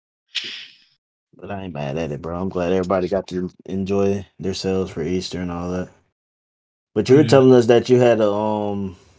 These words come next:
Speaker 1: something else happened to you over the weekend, or some, you came across some, you were watching, like, a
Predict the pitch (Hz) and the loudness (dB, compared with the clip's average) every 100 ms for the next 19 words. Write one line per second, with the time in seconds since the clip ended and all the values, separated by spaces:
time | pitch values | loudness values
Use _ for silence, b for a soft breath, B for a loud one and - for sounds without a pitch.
0 | _ _ _ _ _ _ _ _ _ - | _ _ _ _ _ _ _ _ _ -2
1 | 131 120 117 104 98 92 101 98 95 95 | 2 4 2 0 -2 -4 -2 -2 -2 -2
2 | 95 95 95 92 - _ _ _ _ _ | -2 -4 -8 -10 -14 _ _ _ _ _
3 | _ - 101 98 - - - 113 110 120 | _ -4 -2 -2 -6 -14 -4 -2 -2 0
4 | 117 107 113 104 107 92 104 139 139 127 | 0 2 0 0 -2 -4 4 6 6 6
5 | 131 117 110 | 2 0 2